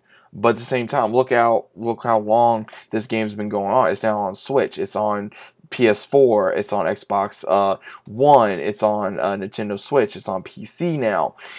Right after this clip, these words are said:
and it wouldn't be a bad idea if you just give it a remaster and went ahead and you put it on P S five as well, Xbox Series X, Xbox Series X.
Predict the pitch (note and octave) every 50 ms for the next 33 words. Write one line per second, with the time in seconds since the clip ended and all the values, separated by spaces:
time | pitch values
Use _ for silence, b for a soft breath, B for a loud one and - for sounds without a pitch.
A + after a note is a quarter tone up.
0 | B B B A#2 A#2+ A#2 A#2 A2+ A2+ - - _ _ _ - B2 B2 C#3+ F3 F#3+
1 | F#3+ F3+ D#3 C3+ D3 D3 C3+ A2+ B2+ B2 B2 B2 A#2+ A#2+ A2+ A#2 A#2+ A#2 A2+ -
2 | - A2 G#2+ A#2 A#2 A2+ A2+ A2+ A2 G#2+ - - A2 A#2+ A#2 A2+ A2 A2+ G#2+ -
3 | - - F#2+ G2+ G2+ G2+ G#2 G#2 A2+ A#2+ A#2+ A#2+ A#2 A2+ A2 G#2+ - - A#2 A2+
4 | A2 - B B B B B B B - A2 A2 A2 A#2 A#2 A#2 A2+ A2+ A2 A2
5 | A2 A2 A2 E2 - G2+ A2 G#2 - A2+ G#2+ G#2 G2+ G2 G2 G2+ - - G#2+ F#2+
6 | F2 - - B2 A#2+ B2 A#2+ A#2 A#2 A2 A#2 A2+ A2+ - C2+ G2+ G#2 - - F#2+
7 | F#2 F#2 - - F#2+ F2 E2+ - D#2+ G2+ A#2 A#2 A2 - C#2+ F#2+ F2 - F2+ F#2+
8 | D#2 - - - C#2 C#2 C#2 C2+ - - A2+ A#2+ B2 A#2 - - -